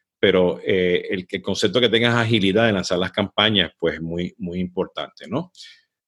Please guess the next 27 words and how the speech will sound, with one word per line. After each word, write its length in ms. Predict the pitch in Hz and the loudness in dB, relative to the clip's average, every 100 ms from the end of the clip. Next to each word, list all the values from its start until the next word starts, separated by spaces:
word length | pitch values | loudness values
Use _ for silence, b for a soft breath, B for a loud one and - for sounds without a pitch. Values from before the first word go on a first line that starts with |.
| _ _ _ _ _ _ _ _ _ _ _ | _ _ _ _ _ _ _ _ _ _ _
El 140 | - 107 | -2 0
otro 180 | 135 175 | 2 2
viene 200 | 185 185 | 2 2
siendo, 600 | 196 196 160 131 - _ _ | 2 2 2 0 -2 _ _
que 100 | - | -4
lo 100 | 107 | 0
debía 160 | 107 113 | 2 2
haber 120 | 127 | 0
mencionado, 680 | 147 - 139 135 135 117 107 104 | 0 0 0 2 4 2 0 -4
este, 200 | - 101 | -4 -4
justamente 380 | 101 117 123 | 0 0 2
después 300 | 120 104 107 | 0 2 2
del 140 | 110 - | 2 2
tema 260 | 104 107 | 2 4
de, 380 | 104 98 80 - | 4 4 2 -4
de, 440 | 113 87 90 80 - | -8 -6 -4 -4 -6
de 120 | 95 | -8
manejo 360 | 87 87 101 113 | -8 -4 0 2
de 100 | 104 | 4
datos, 380 | 110 117 87 - | 2 2 -4 -4
calidad 280 | 87 90 | -2 2
de 100 | 98 101 | 2 4
datos 420 | 107 107 101 - | 2 0 -4 -2
y, 240 | 90 82 - | -2 -2 -4
y 140 | 104 | -8
business 320 | 76 90 101 | -8 -8 -6
intelligence, 640 | 110 107 120 117 90 85 | -6 0 2 2 0 -2